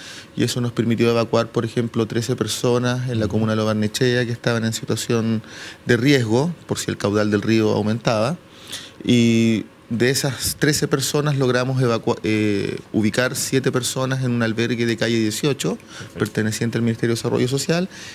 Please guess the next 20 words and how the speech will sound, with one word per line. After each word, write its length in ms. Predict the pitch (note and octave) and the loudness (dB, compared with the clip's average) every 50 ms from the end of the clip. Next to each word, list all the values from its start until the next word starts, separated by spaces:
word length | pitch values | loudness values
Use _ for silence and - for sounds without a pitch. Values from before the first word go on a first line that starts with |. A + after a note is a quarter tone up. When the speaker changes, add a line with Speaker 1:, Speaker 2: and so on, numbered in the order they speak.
| - - | -2 2
Speaker 1:
y 80 | C3+ | 2
otras 220 | D3+ D3 D3+ D3+ D3 D3+ | 2 4 4 2 2 2
ocho 260 | D3+ D3+ - D#3+ D#3 | 2 2 2 2 2
personas 520 | D#3+ D3 C#3 - - D3 D3 D3+ D#3+ D3+ | 2 0 0 0 0 0 0 0 0 -2
fueron, 480 | - - D3 D3+ D3 C#3+ D3 D3+ D#3+ E3 - - - - - - - - - | 0 2 2 4 4 4 4 2 0 -4 -6 -10 -18 -20 -20 -20 -10 -2 2
eh, 680 | B2 A#2+ A#2+ A#2 A#2 A#2 A2+ A#2+ A#2 A2 A2+ A2 F2 - - | 4 4 4 4 4 4 2 2 2 2 2 0 -2 -2 -2
algunas 480 | - B2 A#2+ A#2 C3+ C#3 C#3+ C#3 C3 | -2 0 2 2 2 2 2 0 2
de 180 | C3 C3 C3 C3+ | 2 2 2 2
ellas 260 | C#3 C3+ C#3+ C#3 - | 2 0 0 -2 -2
ubicadas 500 | C3+ B2 A#2 A2+ - B2 B2 B2 B2+ B2+ | 0 0 0 0 0 0 0 -2 -2 -2
en 100 | C3 B2 | -2 0
domicilios 680 | A#2 B2 C3 D3 C#3+ - G#3 G3+ G3+ G3 G3 G#3 G#3 F#3+ | 0 2 2 0 0 0 0 0 2 2 2 0 0 0
y 100 | D#3+ D3 | 0 0
otras, 320 | D3+ D3+ D#3 D#3+ D#3+ D#3 C#3+ - - - | 0 0 0 -2 -2 -2 -4 -8 -10 -6
eh, 160 | - - A#2+ A#2 - - - - - | -6 -6 -6 -6 -10 -12 -14 -8 -4
no 140 | C3 C3 | -2 -2
quisieron 640 | B2 A#2 A#2+ - - C3+ C3 A#2+ C3 B2+ C3 C3 C3 B2+ - | -2 -2 -2 -2 0 0 0 0 0 -2 -2 -4 -6 -6 -4
acceder 380 | F2 - - - A#2 A2+ A2 | -6 -4 -2 -2 0 0 2
a 80 | A2 A2 | 2 2
hogares. 500 | A2+ A2 G#2 F#2 D#2+ - - - - - | 2 2 2 2 0 -2 -4 -6 -8 -10